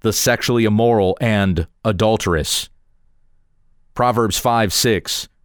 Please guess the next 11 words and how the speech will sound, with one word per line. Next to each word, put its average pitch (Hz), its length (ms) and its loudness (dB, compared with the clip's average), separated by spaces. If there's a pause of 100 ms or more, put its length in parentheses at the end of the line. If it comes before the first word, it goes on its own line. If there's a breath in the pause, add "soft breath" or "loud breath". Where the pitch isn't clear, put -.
"She 139 220 0
does 113 200 0
not 135 300 0
ponder 95 320 0
the 85 100 -2
path 101 320 -2
of 87 140 -4
life. 92 460 -2 (360)
Her 117 180 0
ways 117 360 0
wander, 95 580 0